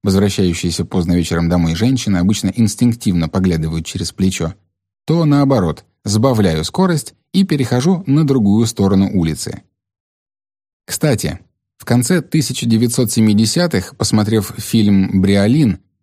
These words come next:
я изо всех сил старался ходить в такой же самодовольной манере, как его герой Дэнни,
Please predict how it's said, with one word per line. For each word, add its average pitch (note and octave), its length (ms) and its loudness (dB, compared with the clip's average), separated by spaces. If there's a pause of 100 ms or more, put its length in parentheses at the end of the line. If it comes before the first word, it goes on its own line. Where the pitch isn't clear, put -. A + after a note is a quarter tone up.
(140)
я D#3 180 2
изо A#2 240 2
всех C3+ 280 -4
сил D3+ 240 -2
старался A2 480 -2
ходить A2+ 420 0
в - 100 -14
такой A#2+ 460 0
же F#2 100 0
самодовольной G2 680 2
манере, A#2+ 400 0
как A#2+ 240 -4
его A#2 240 0
герой G2+ 320 2
Дэнни, F#2 560 0